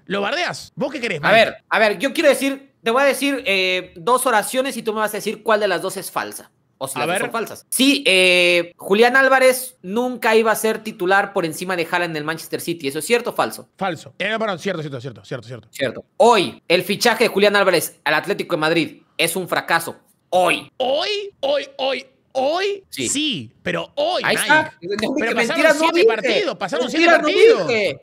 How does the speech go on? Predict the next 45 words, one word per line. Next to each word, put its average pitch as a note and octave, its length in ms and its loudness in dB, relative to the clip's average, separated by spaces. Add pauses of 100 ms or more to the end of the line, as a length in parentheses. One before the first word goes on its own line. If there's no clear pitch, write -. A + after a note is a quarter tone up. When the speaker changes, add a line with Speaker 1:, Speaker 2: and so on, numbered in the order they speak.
Speaker 1:
Pero A3+ 160 -2
Speaker 2:
Mentiras A#3 200 -2
no E4 60 2
Speaker 1:
pasaron E4+ 200 0
Speaker 2:
dije. G#4 120 6
Speaker 1:
siete D4 320 -4
partidos, G#3+ 480 -6
Mike. A#3 180 -6
Lo G#3 100 -6
que G#3 100 -6
pasa A3+ 380 -6
es B3 100 -8
que - 80 -10
el G#3+ 60 -4
Atlético G#3 460 -10
Madrid F3+ 400 -6
es G3+ 240 -12
un G#3+ 120 -14
equipo G3 400 -12
para F3 280 -6
mí F#3+ 200 -14 (240)
que G3 120 -6
a - 20 -4
Julián G3+ 580 -8
no G#3+ 220 -10
lo A3 200 -6
potencia G3+ 600 -10
como E3 220 -16
futbolista. D#3+ 840 -12 (100)
Lo A3 60 -4
Speaker 2:
Entonces, C#4+ 440 0
¿qué D#4 120 0
equipo? C#4 380 2
¿El B3 60 6
Speaker 1:
perjudica. A#3 120 4
Speaker 2:
Osasuna? A3+ 500 4 (440)
Que - 80 -14
se C#4 80 4
vaya F4+ 160 6
el E4+ 80 4
Osasuna D4+ 480 0
entonces. E4+ 680 -4
Speaker 1:
No, A4+ 540 0
el D#4+ 140 -4
Arsenal. C#4 920 -6